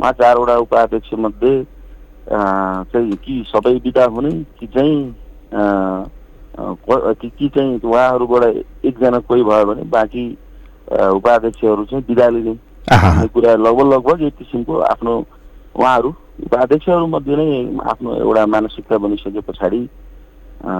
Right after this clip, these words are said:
Speaker 1: सुन, हाम्रो अहिलेको अध्यक्ष कमरेड सुनिता बराल चाहिँ अखिलको अध्यक्ष हुनुभयो।
Speaker 2: उहुँ।
Speaker 1: यो विषयमा अन्य उपाध्यक्ष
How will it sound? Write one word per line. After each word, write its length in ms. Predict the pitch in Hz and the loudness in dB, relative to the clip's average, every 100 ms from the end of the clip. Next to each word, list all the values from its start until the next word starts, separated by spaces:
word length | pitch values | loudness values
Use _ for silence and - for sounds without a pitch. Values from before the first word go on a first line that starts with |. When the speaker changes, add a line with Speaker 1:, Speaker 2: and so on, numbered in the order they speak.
| 90 90 90 90 | -6 -6 -8 -10
Speaker 1:
सुन, 300 | - 104 95 | -6 -2 0
हाम्रो 500 | 92 92 104 101 90 | -2 -2 0 2 2
अहिलेको 420 | 82 107 117 113 | 0 2 0 0
अध्यक्ष 360 | 101 92 98 - | -2 0 -4 -4
कमरेड 340 | 120 120 95 92 | -10 -8 -6 -6
सुनिता 400 | - 98 - 101 | -6 -6 -2 -2
बराल 320 | 92 92 90 | 0 0 0
चाहिँ 200 | 92 110 | -4 -10
अखिलको 380 | 98 - 95 - | -10 -12 -12 -6
अध्यक्ष 400 | 92 87 98 - | -6 -4 -6 -4
हुनुभयो। 420 | 95 95 92 123 - - - | -4 -2 -2 -4 -8 -20 -4
Speaker 2:
उहुँ। 300 | 110 87 82 - - - 98 | -2 0 -4 -6 -14 -10 -4
Speaker 1:
यो 80 | |
विषयमा 600 | 107 113 123 120 127 131 120 - - - - | -4 -2 2 2 2 0 -2 -14 -20 -20 -6
अन्य 220 | 117 131 127 | -4 0 0
उपाध्यक्ष 480 | 110 110 113 117 | 0 0 0 0